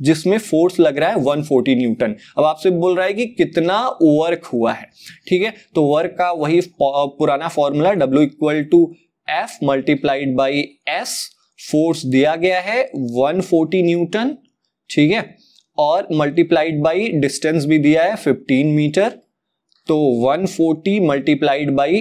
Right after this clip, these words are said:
फ़िफ़्टीन हो जाता है हमारा, अ, ट्वेंटी वन हंड्रेड और न्यूटन मीटर, या आप इसको चाहो तो ट्वेंटी वन हंड्रेड जूल भी कह सकते हो,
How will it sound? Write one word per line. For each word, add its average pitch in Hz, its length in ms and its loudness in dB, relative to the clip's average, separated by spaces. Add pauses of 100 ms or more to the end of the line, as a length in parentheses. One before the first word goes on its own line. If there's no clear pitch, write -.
(140)
फ़िफ़्टीन 147 680 0 (320)
हो 135 80 2
जाता 139 300 -2
है 147 60 -8
हमारा, 139 320 -2
अ, 139 580 -2 (220)
ट्वेंटी 135 640 0 (500)
वन 135 560 0 (120)
हंड्रेड 127 580 -4 (600)
और 151 300 0 (400)
न्यूटन 143 640 -2
मीटर, 165 640 2
या 139 160 2
आप 143 240 -4
इसको 147 300 -2
चाहो 135 500 0 (300)
तो 160 80 2
ट्वेंटी 147 460 2
वन 143 280 0
हंड्रेड 143 480 0
जूल 151 400 4
भी 135 180 2
कह 117 180 0
सकते - 400 -14
हो, - 120 -12